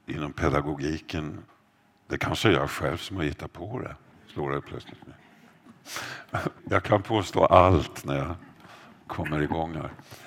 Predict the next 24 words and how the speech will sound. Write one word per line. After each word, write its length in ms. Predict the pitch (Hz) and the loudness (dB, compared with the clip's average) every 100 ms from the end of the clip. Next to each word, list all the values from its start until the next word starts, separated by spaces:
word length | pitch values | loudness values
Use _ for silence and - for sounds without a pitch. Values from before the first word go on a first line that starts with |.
| - - _ | -20 -20 _
Någonting 360 | 92 92 107 95 | -2 0 0 0
som 180 | 101 95 | -2 0
heter 320 | 90 87 85 | 0 0 0
underhållningsdjävulen. 1700 | 107 104 82 80 78 80 78 78 76 82 85 101 98 78 64 64 71 - _ - - - | 2 2 0 -2 0 -2 -2 -4 -4 2 4 4 4 0 -4 -6 -10 -20 _ -20 -20 -8
Och 160 | 90 | 0
det 80 | 98 | 4
är 100 | 107 | 6
när 120 | 113 | 6
vi 120 | 98 | 4
skådespelare 1040 | 92 - 101 80 73 - 78 78 76 76 76 - _ _ _ _ _ _ _ _ - - 80 78 | 2 0 2 2 0 -2 0 2 2 0 -2 -6 _ _ _ _ _ _ _ _ -20 -12 -10 -6
njuter 800 | 101 104 117 120 - - 82 - | -2 2 2 2 -2 -2 0 0
av, 360 | 76 73 69 58 - _ _ _ _ _ _ _ | 0 0 0 -4 -10 _ _ _ _ _ _ _
mer 420 | - 87 101 92 - | -6 0 2 4 2
av 280 | 71 69 67 | 0 0 0
att 400 | 67 - - - _ - - | -4 -4 -16 -20 _ -20 -8
visa 400 | 78 78 - 76 | -4 -4 -4 -4
hur 240 | 78 78 | -4 -4
underhållande 920 | - 92 78 76 76 90 98 98 98 98 | -2 -2 -2 -4 -2 0 2 2 2 -2
vi 220 | 85 76 | -2 -4
är, 60 | 71 - - | -6 -12 -6
hur 120 | 95 | -4
bra 460 | 71 78 85 95 92 | -2 4 6 6 6
vi 240 | 82 69 | 4 2
är, 100 | 71 | 0